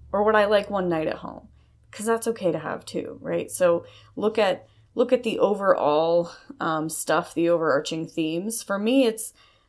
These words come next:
go on more walks. You know, I go almost, I,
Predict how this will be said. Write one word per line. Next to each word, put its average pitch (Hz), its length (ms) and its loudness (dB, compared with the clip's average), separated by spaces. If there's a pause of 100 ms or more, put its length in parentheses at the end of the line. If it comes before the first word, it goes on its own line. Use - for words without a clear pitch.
(160)
go 180 160 2
on 240 220 2
more 226 220 0
walks. - 640 -4 (640)
You 185 120 -8
know, 175 100 -2
I 180 160 0
go 180 540 6 (480)
almost, 269 360 0 (100)
I, 233 200 0